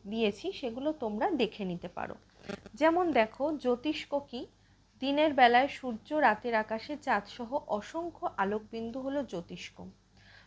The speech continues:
মহাবিশ্ব কি? কোটি কোটি জ্যোতিষ্ক অর্থাৎ গ্রহ, নক্ষত্র,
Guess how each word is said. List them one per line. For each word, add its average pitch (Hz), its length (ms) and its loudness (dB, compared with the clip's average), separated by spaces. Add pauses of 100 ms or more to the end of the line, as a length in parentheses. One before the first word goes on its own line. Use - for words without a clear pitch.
(100)
মহাবিশ্ব 320 760 2
কি? 311 200 -8 (400)
কোটি 285 260 2
কোটি 285 300 0
জ্যোতিষ্ক 247 540 -2
অর্থাৎ 254 480 0
গ্রহ, 254 300 2
নক্ষত্র, 254 640 -4